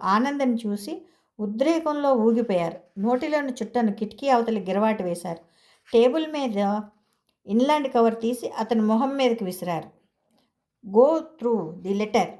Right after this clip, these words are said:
కోపంలో ఆయనకి మాటలు స్పష్టంగా రాలేదు. కింద పడిన కవర్ని చేతిలోకి తీసుకుని ముందు వెనక చూశారు.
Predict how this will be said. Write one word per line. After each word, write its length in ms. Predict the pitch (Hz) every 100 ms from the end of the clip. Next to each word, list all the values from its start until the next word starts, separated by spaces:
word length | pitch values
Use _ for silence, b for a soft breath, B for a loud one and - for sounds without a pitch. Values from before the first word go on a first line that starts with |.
| _ _ _
కోపంలో 480 | - 233 247 269 262
ఆయనకి 440 | 247 220 214 208 196
మాటలు 480 | 190 202 247 220
స్పష్టంగా 640 | 196 - 190 - 247 254 220
రాలేదు. 400 | 175 170 175 165 _ b b b b -
కింద 180 | 262 320
పడిన 320 | 320 311 277
కవర్ని 480 | 262 226 226 254 247 220
చేతిలోకి 440 | 214 240 247 233
తీసుకుని 540 | 196 196 - 226 294 - b b b 233
ముందు 280 | 254 330 349
వెనక 480 | 285 247 233 240 233
చూశారు. 340 | 190 - 165